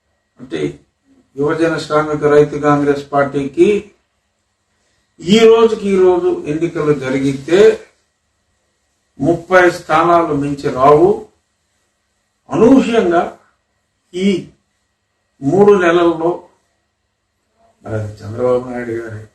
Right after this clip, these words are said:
అరెస్టు వలన, లేక రోజు రోజుకి ఈ ముఖ్యమంత్రి తీసుకుంటున్న నిర్ణయాల ప్రభావం వలన అన్ని సెక్టర్లని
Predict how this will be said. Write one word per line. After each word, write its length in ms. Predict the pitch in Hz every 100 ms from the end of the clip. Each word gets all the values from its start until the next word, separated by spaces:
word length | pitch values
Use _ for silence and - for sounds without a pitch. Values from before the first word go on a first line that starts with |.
| _ _ _ _ _ _ _ _ _
అరెస్టు 400 | 113 139 143 - 160
వలన, 260 | 156 151 151 151 - _ _ _ _ _ _ _ _ -
లేక 180 | 151 147 143 - _ _ _ _ _ _ _ _ _ _ _ 107
రోజు 360 | 127 175 175 175
రోజుకి 400 | 170 165 151 170 156 - _ _ _ _ _ _ _ _ _ _ 135
ఈ 40 | 160
ముఖ్యమంత్రి 480 | 147 - 160 147 147 139
తీసుకుంటున్న 500 | 143 - 143 135 139 131 127
నిర్ణయాల 500 | 131 143 143 135 135 131 _
ప్రభావం 500 | 120 120 139 143 143 139
వలన 260 | 131 127 131 135 - _ _ _ _ _ _ _ -
అన్ని 680 | 214 262 302 320 302 - 285 -
సెక్టర్లని 640 | 226 226 240 220 220 214